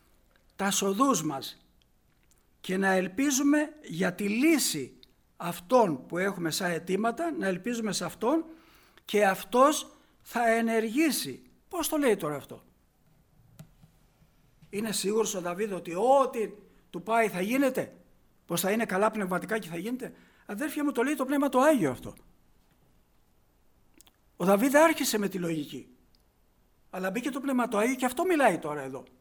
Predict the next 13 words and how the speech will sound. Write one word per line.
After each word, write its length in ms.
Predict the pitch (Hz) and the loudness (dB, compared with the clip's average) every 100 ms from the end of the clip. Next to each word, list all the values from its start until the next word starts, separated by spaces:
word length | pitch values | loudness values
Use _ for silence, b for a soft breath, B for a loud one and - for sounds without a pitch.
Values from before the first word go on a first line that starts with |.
| _ _ _ _ _ _ _ _ _ | _ _ _ _ _ _ _ _ _
Και 120 | - | -8
αυτό 240 | 196 - 285 | -6 -4 0
μιλάει 420 | 269 247 247 311 | 2 4 4 4
στο 220 | - 247 | 4 4
Δαβίδ, 460 | 214 190 180 208 247 | 6 6 6 4 4
το 120 | 208 | 0
οποίο 380 | 202 247 247 247 | 2 4 4 2
του 160 | - | 2
έχει 180 | 262 254 | 2 2
πει 140 | 226 226 | 0 2
να 140 | 202 | 4
τα 120 | 180 | 2
γράψει, 480 | 160 170 214 214 320 | 2 2 2 2 -4